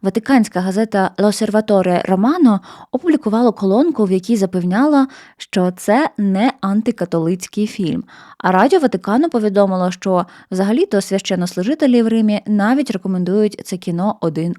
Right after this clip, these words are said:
одному. Один з моїх улюблених фільмів, картина з Джулією Робертс у головній ролі, Ерін Брокович.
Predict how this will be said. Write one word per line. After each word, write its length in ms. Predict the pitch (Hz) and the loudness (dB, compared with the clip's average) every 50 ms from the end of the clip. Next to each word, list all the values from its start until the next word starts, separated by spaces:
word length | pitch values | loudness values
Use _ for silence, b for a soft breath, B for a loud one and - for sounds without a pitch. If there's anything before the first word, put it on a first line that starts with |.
| - | -10
одному. 460 | - - 143 147 127 135 - - - - - _ _ _ _ _ _ _ _ _ b b b b b b b b b b b b b b b _ | -14 -12 -10 -8 -6 -6 -8 -8 -10 -14 -18 _ _ _ _ _ _ _ _ _ b b b b b b b b b b b b b b b _
Один 300 | - 214 220 370 427 403 | -2 0 0 0 -2 -2
з 80 | - 226 | 0 0
моїх 400 | 220 220 220 233 240 220 - - _ | 2 2 4 4 2 2 -2 -4 _
улюблених 560 | - 269 262 226 190 160 165 165 165 170 170 | 2 4 4 4 2 2 0 -2 -2 -2 -4
фільмів, 460 | - - 262 302 359 349 320 294 285 285 b b b b b _ | -4 -2 0 0 2 4 4 4 4 2 b b b b b _
картина 460 | - 196 190 185 - 233 226 196 180 | -4 -4 -4 -2 -2 -2 0 0 -2
з 40 | 180 | -2
Джулією 440 | 180 190 202 185 185 185 180 175 180 | -2 -2 -2 0 0 0 0 0 0
Робертс 440 | 196 196 180 175 170 185 - - - | 0 -2 -2 -2 -4 -6 -6 -10 -10
у 60 | - 175 | -6 -2
головній 360 | 190 180 185 175 180 175 180 | 0 0 0 0 0 0 0
ролі, 340 | 190 240 302 294 285 277 b b b b b b _ | 0 0 0 0 0 -2 b b b b b b _
Ерін 340 | - 190 214 220 240 226 208 - | 2 2 4 4 4 2 2 0
Брокович. 720 | 196 180 190 190 170 - - - - - - - - | -4 -4 -2 -4 -4 -6 -8 -10 -12 -12 -12 -14 -16